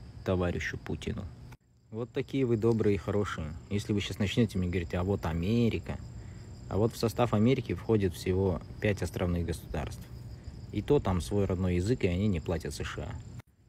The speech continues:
Если вы щас мне будете говорить, что вот туда С Ш А вторглись, вот сюда С Ш А вторглись. Да, они мудаки.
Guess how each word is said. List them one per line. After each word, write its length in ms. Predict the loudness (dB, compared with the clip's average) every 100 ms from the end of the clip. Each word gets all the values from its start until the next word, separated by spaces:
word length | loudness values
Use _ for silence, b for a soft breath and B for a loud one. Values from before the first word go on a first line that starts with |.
| -6
Если 280 | -4 -2 -2
вы 100 | -2
щас 200 | -4 -2
мне 120 | 0
будете 320 | 2 2 0
говорить, 380 | 2 2 0 -2
что 180 | -4 -4
вот 180 | -4 -4
туда 360 | -4 0 0 0
С 140 | -2
Ш 280 | -2 -2 -2
А 40 |
вторглись, 580 | -4 0 2 2 -2 -2
вот 160 | -6 -4
сюда 320 | -2 0 0
С 160 | 0
Ш 220 | -2 -2 -2
А 40 |
вторглись. 540 | -4 -4 -4 -4 -8 -10 -14 -14 -14 -6 2
Да, 260 | 4 6
они 160 | 6 6
мудаки. 580 | 4 4 2 2 0